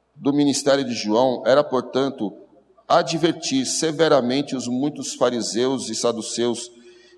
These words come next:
que viu com surpresa virem ao seu batismo.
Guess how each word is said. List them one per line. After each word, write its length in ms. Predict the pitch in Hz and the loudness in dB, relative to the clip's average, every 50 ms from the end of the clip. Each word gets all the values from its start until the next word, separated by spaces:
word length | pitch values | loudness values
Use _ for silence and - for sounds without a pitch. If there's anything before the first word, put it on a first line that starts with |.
| _ _ | _ _
que 140 | - 160 156 | 2 2 2
viu 180 | - - 190 | 4 2 0
com 160 | - - 180 175 | 0 0 -2 0
surpresa 640 | 180 180 165 - - 135 143 156 165 151 151 135 | 2 2 0 0 0 -2 -2 -2 0 0 0 0
virem 480 | 131 - - 131 139 131 123 127 127 123 | -2 -2 -2 -4 -2 -2 -4 -4 -6 -6
ao 100 | 113 113 | -6 -8
seu 500 | - - - 113 107 110 104 107 - - - - _ - - | -8 -8 -4 -2 -2 -2 -4 -6 -12 -18 -20 -20 _ -18 -4
batismo. 840 | - 98 104 - - - 92 87 90 80 85 85 87 85 - - | 0 0 0 0 -4 -8 -6 -6 -6 -6 -8 -8 -8 -8 -10 -14